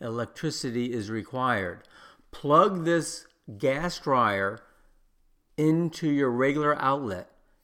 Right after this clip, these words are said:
connect your gas, and you're ready to go. Twenty-four inch belt width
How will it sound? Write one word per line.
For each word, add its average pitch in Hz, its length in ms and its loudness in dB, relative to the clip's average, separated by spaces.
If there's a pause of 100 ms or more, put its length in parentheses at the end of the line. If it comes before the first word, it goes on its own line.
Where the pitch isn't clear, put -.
(200)
connect 113 600 -4
your 175 100 -2
gas, 131 640 2 (420)
and 135 200 -6
you're 120 120 -2
ready 117 320 0
to 104 120 -2
go. 104 340 0 (1300)
Twenty-four 151 640 2
inch 170 220 -4
belt 151 240 6
width 160 420 0